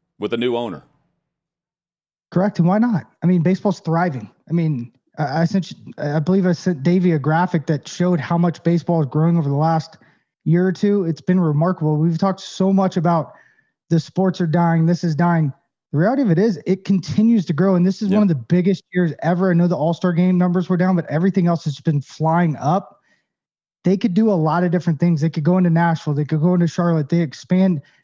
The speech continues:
Speaker 2: these divisions and make it, you know, a little bit better for guys that are fighting to get to the big leagues, 'cause we'd see great talent coming to the big leagues. There's a lot of guys in triple A that have big league talent that just kind of fester there for a while.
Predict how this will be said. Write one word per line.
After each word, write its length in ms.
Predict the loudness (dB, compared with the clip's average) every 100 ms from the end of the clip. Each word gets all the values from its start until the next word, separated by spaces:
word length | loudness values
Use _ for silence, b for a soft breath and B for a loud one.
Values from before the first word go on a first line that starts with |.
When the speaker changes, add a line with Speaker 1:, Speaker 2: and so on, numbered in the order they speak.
| 0
Speaker 2:
these 200 | 2 2
divisions 680 | 0 0 0 2 2 2 2
and 120 | 2
make 200 | 0 -2
it, 100 | -8 -12 _ _ -2
you 60 |
know, 240 | 0 0 -4 b b b -2
a 60 |
little 180 | 0 2
bit 160 | 0 0
better 260 | 0 0 0
for 160 | -2
guys 240 | 0 0 0
that 80 | -2
are 60 |
fighting 500 | -6 -4 -2 0 0
to 80 | 0
get 160 | 0 -2
to 60 | -2
the 80 |
big 180 | 0 0
leagues, 240 | 0 -2 -2
'cause 140 | 0
we'd 180 | 0 -2
see 140 | -6
great 340 | -2 0 0 -2
talent 400 | -2 -2 0 0
coming 180 | 0
to 60 | 0
the 100 | -2
big 160 | 0 0
leagues. 220 | -2 -4
There's 140 | -4
a 60 | -2
lot 260 | 0 0
of 80 | 0
guys 340 | 0 0 0 0
in 80 |
triple 360 | 0 -2 0 0
A 160 | 2 0
that 160 | -2 _ _ _ -4
have 200 | -2 0
big 160 | 0
league 180 | 0 -2
talent 300 | -2 0 0
that 80 | -2
just 180 | -4 -4
kind 160 | -4
of 80 | -4
fester 400 | -4 -2 -2 0
there 160 | 0 0
for 120 | -2
a 60 | 0
while. 360 | 0 0 -2